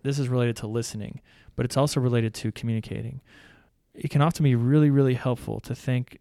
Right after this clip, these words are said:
to, before you communicate something, before you say something, to ask yourself,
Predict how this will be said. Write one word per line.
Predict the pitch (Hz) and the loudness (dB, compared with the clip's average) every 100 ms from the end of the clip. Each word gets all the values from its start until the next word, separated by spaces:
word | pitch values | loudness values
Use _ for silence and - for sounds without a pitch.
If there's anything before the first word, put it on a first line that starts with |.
| _ | _
to, | - 127 120 117 - _ _ | -4 0 0 -2 -8 _ _
before | 139 - 147 | -6 2 2
you | 143 | 2
communicate | - 135 131 - 104 | 0 0 0 -2 -6
something, | - 110 117 110 | -6 -8 -6 -6
before | 120 135 | 0 0
you | |
say | 127 123 | 0 -4
something, | 113 - - - - _ - - - _ _ _ _ _ | -6 -8 -12 -14 -16 _ -20 -20 -20 _ _ _ _ _
to | - 131 | -2 0
ask | 131 - | 0 0
yourself, | 131 - 110 113 | -2 0 -2 -2